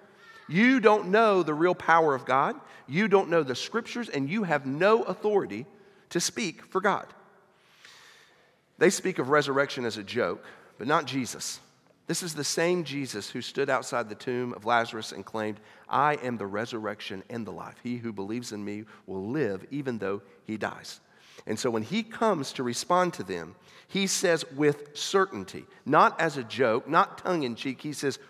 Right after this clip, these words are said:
"For when they rise from the dead." In other words,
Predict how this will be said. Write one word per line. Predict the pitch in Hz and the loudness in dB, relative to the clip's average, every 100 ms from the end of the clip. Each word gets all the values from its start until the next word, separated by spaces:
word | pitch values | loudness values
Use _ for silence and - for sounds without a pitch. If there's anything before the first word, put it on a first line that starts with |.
| - | 0
"For | 147 135 | 6 6
when | 120 131 269 214 110 117 143 - - - | 6 2 6 6 6 0 -6 -10 -20 -20
they | - 151 208 | 4 6 8
rise | 170 143 139 135 135 - - | 8 8 6 4 -2 -8 -4
from | 147 | 0
the | 127 | 2
dead." | 123 107 - - - _ _ - | 4 2 0 -18 -20 _ _ 0
In | 127 | 6
other | 190 208 | 8 8
words, | 156 147 143 139 | 8 6 6 0